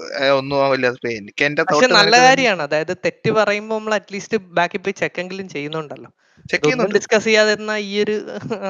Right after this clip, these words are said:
Speaker 2: അൺഅവയർനെസ് തന്നെ കണ്ടിന്യൂ ചെയ്യാമല്ലോ.
Speaker 1: അതൊക്കെ
Speaker 2: അതിനേക്കാളും
Speaker 1: ഈ
Speaker 2: നല്ലത്, അതെ.
Speaker 1: കൊ-, കൊറേ, കൊറേ കാര്യങ്ങള് നമുക്ക്, ഏഹ്, ഇത് ചെയ്യാൻ പറ്റുന്നുണ്ട്.
Speaker 2: ഉം,
Speaker 1: ചെ-,
Speaker 2: ഉം.
Speaker 1: ചെ-, നമുക്ക് മനസ്സിലാക്കാൻ പറ്റുന്നുണ്ട്. ആഹ്,
Speaker 2: അതെ.
Speaker 1: ഉം,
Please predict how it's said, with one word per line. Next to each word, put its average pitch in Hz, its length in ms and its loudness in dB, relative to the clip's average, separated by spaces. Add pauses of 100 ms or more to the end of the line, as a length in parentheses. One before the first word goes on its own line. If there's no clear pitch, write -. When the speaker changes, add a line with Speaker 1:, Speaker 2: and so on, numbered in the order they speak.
Speaker 2:
അൺഅവയർനെസ് 190 640 0 (120)
തന്നെ 180 180 -6
കണ്ടിന്യൂ 160 360 -6
ചെയ്യാമല്ലോ. 139 320 -6 (420)
Speaker 1:
അതൊക്കെ 151 260 -2
Speaker 2:
അതിനേക്കാളും 180 260 0
Speaker 1:
ഈ 143 60 4
Speaker 2:
നല്ലത്, 135 360 -2
അതെ. - 20 -8
Speaker 1:
കൊ-, 151 280 -6
കൊറേ, 143 380 4 (160)
കൊറേ 147 240 2
കാര്യങ്ങള് 147 460 2
നമുക്ക്, 135 360 -2
ഏഹ്, 117 1000 -6 (280)
ഇത് 127 120 -8
ചെയ്യാൻ 131 220 2
പറ്റുന്നുണ്ട്. 120 380 -6 (480)
Speaker 2:
ഉം, - 140 -20
Speaker 1:
ചെ-, - 120 0
Speaker 2:
ഉം. - 80 -12
Speaker 1:
ചെ-, 147 240 4
നമുക്ക് 147 360 2
മനസ്സിലാക്കാൻ 147 540 0
പറ്റുന്നുണ്ട്. 113 360 -8 (120)
ആഹ്, 117 580 -10
Speaker 2:
അതെ. 117 100 -2
Speaker 1:
ഉം, 117 340 -12